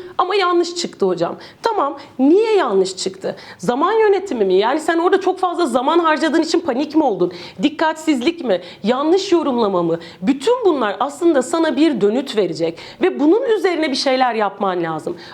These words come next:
Orada yaptığın yanlışı tekrar yapmaman gerekiyor. Peki,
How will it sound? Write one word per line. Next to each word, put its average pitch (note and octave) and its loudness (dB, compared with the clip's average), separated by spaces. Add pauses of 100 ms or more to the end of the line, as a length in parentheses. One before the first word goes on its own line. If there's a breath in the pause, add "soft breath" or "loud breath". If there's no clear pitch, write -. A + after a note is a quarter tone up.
Orada F4+ 2
yaptığın C4+ 0
yanlışı C4+ 0
tekrar C4+ 0
yapmaman F3 -2
gerekiyor. D#3+ -10 (500 loud breath)
Peki, C#4 0